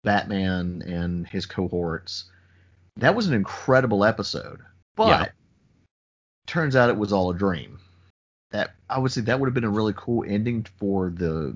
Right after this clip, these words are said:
Speaker 1: the, the show itself. I mean, I get trying to play it safe,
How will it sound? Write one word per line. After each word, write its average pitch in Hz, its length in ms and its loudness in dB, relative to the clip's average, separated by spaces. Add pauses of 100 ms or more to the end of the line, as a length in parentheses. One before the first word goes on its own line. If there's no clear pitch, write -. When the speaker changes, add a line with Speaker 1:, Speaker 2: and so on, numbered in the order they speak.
Speaker 1:
the, 82 360 0
the 78 140 -4
show 95 340 2
itself. 87 500 -2 (580)
I 139 80 2
mean, 123 120 6
I 127 80 8
get 127 300 6
trying 131 240 -2
to 117 60 -4
play 110 240 0
it - 140 -4
safe, 98 480 -4